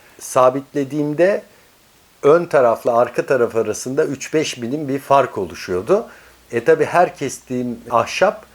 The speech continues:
iki üç milim kayıyordu. Bir eğrilik oluyordu, ölçü tutturamıyordum. Elimden geldiği kadar farklı ayarlamalar yapmaya çalıştım. Fakat verdiğim paranın karşılığı bu olmamalıydı. Bundan dolayı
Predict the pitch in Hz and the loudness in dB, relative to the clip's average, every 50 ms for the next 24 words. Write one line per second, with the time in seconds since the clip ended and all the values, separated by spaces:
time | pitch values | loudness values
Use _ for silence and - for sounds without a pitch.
0 | - - _ - - 143 - - 170 175 170 - - 123 123 139 175 202 - - | -20 -20 _ -16 -16 -14 -10 -6 -6 -6 -6 -6 -6 -6 -4 -4 -4 -4 -2 2
1 | 165 156 143 147 139 117 92 - 131 160 233 226 - _ - 113 113 131 135 131 | 2 2 2 2 0 0 0 0 -2 -2 -2 -4 -12 _ -16 -12 -8 -6 -6 -6
2 | - - - - - - - - 127 120 120 123 120 127 131 139 135 - 110 98 | -8 -10 -18 -20 -20 -20 -14 -8 -4 -2 -2 -2 -2 -4 -6 -8 -8 -6 -6 -6
3 | 92 95 95 104 120 165 156 127 120 120 - - - - - - - - 107 98 | -4 -4 -6 -4 -2 2 2 2 2 0 -4 -14 -14 -16 -18 -18 -10 -6 -2 -2
4 | 98 90 90 92 95 117 170 220 254 240 _ _ _ _ _ _ - 123 123 131 | -2 -2 -2 -4 -4 -2 -2 -4 -4 -6 _ _ _ _ _ _ -6 -6 -4 -4
5 | 151 156 151 156 160 165 170 165 151 147 143 143 139 135 151 170 170 170 - 135 | -4 -2 2 4 4 4 2 2 2 2 2 2 0 -2 -8 -8 -8 -2 -2 -2
6 | 120 135 143 - - - - 147 135 127 - - 160 143 131 131 127 127 131 135 | 0 2 0 0 0 0 0 2 2 2 0 0 2 2 4 4 4 4 4 2
7 | 135 131 131 131 131 143 147 143 131 120 107 101 - - 101 101 95 - - 110 | 2 0 0 2 2 4 4 4 4 2 0 0 -2 -6 -8 -10 -8 -8 -8 -8
8 | 98 92 - - - 104 - - - 151 156 - 143 - - - - - _ _ | -8 -8 -12 -14 -16 -16 -6 0 0 0 2 2 0 0 0 -4 -12 -20 _ _
9 | _ - 101 117 120 127 131 123 120 170 185 170 - 147 131 135 156 175 170 - | _ -2 2 4 4 4 2 0 -4 -6 -4 0 0 2 2 2 -2 -2 0 2
10 | 147 139 123 - - 151 147 170 170 143 147 147 147 151 151 143 127 98 92 90 | 2 2 2 0 -4 -4 -4 -2 0 2 4 6 6 6 4 4 0 -6 -6 -6
11 | 90 87 87 90 92 98 131 185 - - - - - - _ - - 139 160 175 | -6 -8 -6 -8 -8 -6 -4 -6 -6 -6 -12 -20 -20 -20 _ -10 -8 -6 -4 0
12 | 175 196 214 233 214 196 165 131 127 123 127 156 190 254 | 2 2 2 2 0 0 0 2 2 2 2 0 -2 -4